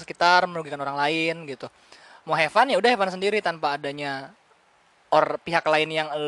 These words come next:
lu ganggu gitu loh. Nah, itu aja sih dari gua, karena mungkin bisa ditambahin sama Saudara Lutung. Gimana pendapat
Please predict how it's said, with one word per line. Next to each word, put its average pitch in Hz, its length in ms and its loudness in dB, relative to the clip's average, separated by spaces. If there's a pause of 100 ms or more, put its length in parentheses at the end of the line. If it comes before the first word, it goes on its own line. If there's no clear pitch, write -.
(140)
lu 151 240 -4
ganggu 170 640 0 (160)
gitu 123 240 -12
loh. 110 160 -10 (960)
Nah, 127 240 -6 (320)
itu 139 240 -6
aja 147 160 0
sih 196 80 -2
dari 165 160 -2
gua, 156 240 2
karena 160 480 0
mungkin 214 480 -2
bisa 185 160 -2
ditambahin 160 560 2
sama 151 380 -4 (580)
Saudara 147 240 -4
Lutung. 214 720 0 (480)
Gimana 147 560 -4
pendapat 139 320 -4